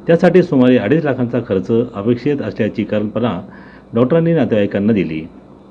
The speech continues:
रुग्णाच्या घरची आर्थिक परिस्थिती बेताची असल्याने डॉक्टरांनी मुख्यमंत्री सहाय्यता निधीची माहिती देत कागदपत्रांची पूर्तता करून जो निधी येईल त्यावरील फरक नातेवाईक देण्यास राजी झाले. मेंदूची ठरलेली शस्त्रक्रिया पार पाडल्यानंतर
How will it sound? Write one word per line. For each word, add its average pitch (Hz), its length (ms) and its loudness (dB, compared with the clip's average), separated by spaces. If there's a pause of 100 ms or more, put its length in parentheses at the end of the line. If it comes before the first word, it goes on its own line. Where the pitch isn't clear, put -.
रुग्णाच्या 185 500 4
घरची 120 400 2
आर्थिक 151 420 -2
परिस्थिती 120 440 0
बेताची 110 420 0
असल्याने 101 560 -2 (360)
डॉक्टरांनी 160 460 2
मुख्यमंत्री 107 560 0
सहाय्यता 151 480 -2
निधीची 104 360 0
माहिती 92 300 -2
देत 95 200 0 (440)
कागदपत्रांची 156 580 4
पूर्तता 120 340 2
करून 104 380 2 (440)
जो 151 140 6
निधी 151 360 6
येईल 104 320 2
त्यावरील 127 460 2 (100)
फरक 110 360 2
नातेवाईक 131 400 -2
देण्यास 113 400 -2 (120)
राजी 101 200 0
झाले. 80 240 -2 (840)
मेंदूची 185 440 6
ठरलेली 123 440 4
शस्त्रक्रिया 156 580 0
पार 120 200 -2
पाडल्यानंतर 101 720 -2